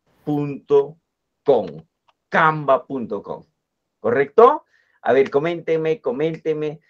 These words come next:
si ya estamos ahí en canva punto com. Cuando hemos escrito así juntitos, canva punto com, le damos un enter, un enter,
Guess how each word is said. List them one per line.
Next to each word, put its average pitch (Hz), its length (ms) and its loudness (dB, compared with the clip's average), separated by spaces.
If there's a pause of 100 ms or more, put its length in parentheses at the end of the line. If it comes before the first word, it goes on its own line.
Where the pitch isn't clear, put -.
(160)
si 139 220 -6
ya 143 100 6
estamos 151 480 0
ahí 170 360 -2 (140)
en 117 160 -6
canva 151 420 2
punto 139 320 -4
com. 170 280 2
Cuando 113 340 -2
hemos 160 280 -4
escrito 160 420 -4
así 143 180 -2
juntitos, 143 800 -2 (1120)
canva 143 460 6
punto 151 280 0
com, 175 200 -2
le 143 160 0
damos 135 340 0
un 170 120 -4
enter, 156 460 0 (640)
un 196 220 0
enter, 139 520 0